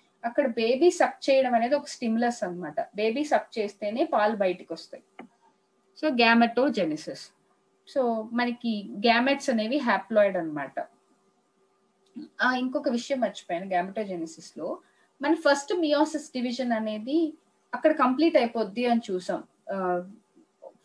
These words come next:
Graafian follicle తర్వాత ఫస్ట్ meiosis డివిజన్ కంప్లీట్ అవుద్ది. సెకండ్ meiosis ఎప్పుడు కంప్లీట్ అవుతుంది అంటే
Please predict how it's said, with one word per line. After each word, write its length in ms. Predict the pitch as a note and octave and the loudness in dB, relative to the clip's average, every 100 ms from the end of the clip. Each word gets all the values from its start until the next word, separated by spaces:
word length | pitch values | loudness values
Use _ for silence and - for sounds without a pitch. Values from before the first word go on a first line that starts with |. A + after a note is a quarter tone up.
| _ G#3 | _ 2
Graafian 440 | A3+ A#3+ C4+ B3+ | 4 4 2 2
follicle 360 | A#3+ G#3+ A3+ A3+ | 2 2 -2 -2
తర్వాత 380 | G3 G3+ A3 | 0 2 0
ఫస్ట్ 400 | D4 C4 B3 - | 0 -2 -4 -6
meiosis 380 | B3+ A3+ A3 B3+ | -2 0 0 -2
డివిజన్ 580 | B3 G3 F#3 G3 G#3 E3+ - | -10 -8 -8 -8 -6 -6 -4
కంప్లీట్ 360 | F#3 F#3+ A3+ - | -6 -6 -6 -4
అవుద్ది. 340 | C#3 _ - _ _ _ - | -6 _ -20 _ _ _ 2
సెకండ్ 440 | C#4+ G#4+ A4 F#4+ | 4 4 0 6
meiosis 420 | D#4+ D#4+ D#4+ D4+ | 6 6 4 0
ఎప్పుడు 260 | A#3 - C4 | -2 -2 -2
కంప్లీట్ 460 | B3+ A#3 A#3+ A#3 | 0 0 -2 0
అవుతుంది 500 | G#3 G3 G#3 G3 G#3 | -2 -2 -12 -10 -6
అంటే 520 | G#3 F3 - F#3 F4+ | -6 -6 -4 -2 -2